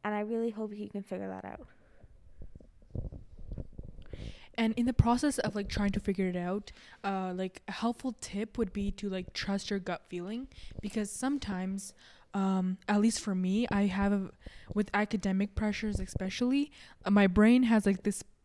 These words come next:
Speaker 2: tendency to think, like, everybody's experiencing like this, everybody's, um, dealing with this, um, in this level, like, s-, really much stress and stuff like that.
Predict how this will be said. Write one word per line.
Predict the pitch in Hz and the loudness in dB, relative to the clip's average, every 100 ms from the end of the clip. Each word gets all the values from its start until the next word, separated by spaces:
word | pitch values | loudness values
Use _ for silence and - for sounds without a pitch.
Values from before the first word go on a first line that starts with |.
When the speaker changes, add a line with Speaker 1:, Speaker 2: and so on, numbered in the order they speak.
| - - | -20 -4
Speaker 2:
tendency | - 247 262 233 226 208 | 2 4 2 0 0 0
to | 214 - - | -2 -4 0
think, | 208 208 | 2 2
like, | - | 2
everybody's | - 254 285 226 220 196 | 4 6 6 4 2 0
experiencing | 185 - 185 185 185 | -8 -4 -2 -2 -6
like | 180 175 | -6 -6
this, | 180 180 - | -6 -8 -6
everybody's, | 190 190 196 190 185 185 180 - - - - | -4 -4 -4 -4 -4 -6 -8 -14 -20 -20 -6
um, | 190 185 | -2 -2
dealing | 180 202 196 185 | 4 6 6 0
with | 185 | 0
this, | 180 185 - - - - _ | 0 0 -4 -10 -20 -20 _
um, | 202 196 190 185 180 - - _ _ _ - - _ | 2 4 2 0 -4 -10 -20 _ _ _ -20 -20 _
in | 220 214 | 6 8
this | 202 214 - | 6 4 2
level, | 202 190 185 | 0 0 2
like, | 185 185 - - _ _ - | 4 2 -2 -14 _ _ -14
s-, | - - - - - _ _ _ | -12 -12 -18 -20 -20 _ _ _
really | 208 214 226 226 | 4 8 8 8
much | 208 202 | 6 4
stress | - - 196 185 190 - - | -2 4 8 8 6 2 -4
and | 190 | -4
stuff | - 180 185 | -4 -4 -4
like | 185 | -2
that. | 190 214 | -2 -2